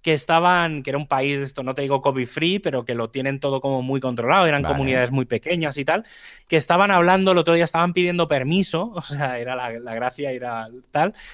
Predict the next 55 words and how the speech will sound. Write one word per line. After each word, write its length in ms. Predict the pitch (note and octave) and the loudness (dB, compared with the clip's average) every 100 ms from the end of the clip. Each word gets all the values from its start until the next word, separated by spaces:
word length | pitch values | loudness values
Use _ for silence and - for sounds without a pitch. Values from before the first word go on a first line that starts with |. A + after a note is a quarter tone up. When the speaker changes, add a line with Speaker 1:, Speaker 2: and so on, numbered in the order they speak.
| - | -6
Speaker 1:
que 60 | - | -2
estaban 240 | C#3+ D#3+ | 2 4
como 220 | F3+ F#3 | 6 4
pidiendo 340 | D#3 D3 D#3 F3 | 4 2 4 4
permiso 380 | E3+ D#3+ E3+ F3+ | 2 2 0 0
para 160 | D#3+ | 0
hacer 260 | C3 D3+ C#3 | -2 -4 0
las 500 | D#3 D3+ C#3+ C3 A#2+ | 2 2 2 0 -2
meetups 600 | C3 C#3 D#3 D#3+ - - _ _ - | -6 -2 0 0 -4 -18 _ _ -6
presenciales. 760 | C#3+ C#3 B2 - C3 A2 E2+ - _ _ | -4 -2 -4 0 0 0 -4 -16 _ _
Sí 220 | B2+ F3+ | 4 4
que 60 | F#3 | 4
Speaker 2:
Meetups, 100 | - | 4
Speaker 1:
sé 120 | F#3 | 4
que 60 | E3+ | 4
en 40 | |
Speaker 2:
¿eh? 40 | D#3 | 2
Estamos 240 | D3 E3 | 4 2
Speaker 1:
España 200 | F3+ C#3+ | 4 2
Speaker 2:
hablamos, 340 | D#3+ G3 F#3+ D3+ | 2 0 -4 -4
eh, 140 | B2 | -4
Speaker 1:
sí, 140 | G3+ G3 | 0 2
Speaker 2:
estamos 140 | F3 | 2
hablando 120 | D#3 | 2
Speaker 1:
en 60 | D#3 | 0
este 140 | F3 G3+ | 2 2
Speaker 2:
de 20 | |
Speaker 1:
caso 240 | G3 G#3+ | 2 2
Speaker 2:
meetups. 40 | F3+ | 0
Speaker 1:
de 60 | |
mi-, 320 | D3+ - G#2 | -4 -6 -2
de 100 | A2 | 0
mi-, 60 | C3+ | 0
Speaker 2:
Curioso. 120 | C#3+ - | -2 0
Speaker 1:
sí, 180 | G3 | 2
eso 100 | F3 F#3+ | 2 0
Speaker 2:
Ujú. 60 | |
Speaker 1:
está 180 | A3 A3 | 0 2
bastante 340 | G3+ - F#3+ | 2 2 2
avanzado. 720 | F#3 E3 D3+ F#3+ G3 F#3 A3+ - - - - _ _ D3+ | 2 2 2 4 4 4 -2 -10 -20 -20 -20 _ _ 0
Eh, 360 | D3 C#3+ C#3 C#3 | 2 2 2 0
sé 160 | F3 | 0
que 60 | E3+ | 2
en 80 | F3+ | 0
España, 640 | - F3+ G3 E3 A#2+ G2 | 2 0 2 0 0 -2
por 220 | C3+ A2+ | -6 -4
lo 240 | A#2 A2+ G#2 | -4 -4 -4
que 400 | A#2 A2 A2 G#2+ | -6 -4 -4 -6
he 40 | |
estado 280 | A2 - B2+ | -6 -4 0
hablando 320 | B2 B2+ B2+ | 2 0 0
con 160 | B2 A#2 | -2 -2
gente 300 | - C#3+ C#3 | 0 0 0
y 40 | |
tal, 260 | B2+ D#3 | 2 2